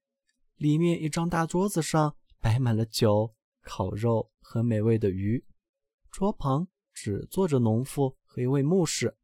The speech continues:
再没有别人了。他为了他倒了酒，他开始吃鱼。鱼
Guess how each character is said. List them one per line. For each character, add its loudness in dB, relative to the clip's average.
再 0
没 6
有 6
别 4
人 6
了。 2
他 -6
为 -2
了 -2
他 -6
倒 -4
了 0
酒， -2
他 -10
开 -6
始 -6
吃 -2
鱼。 0
鱼 -2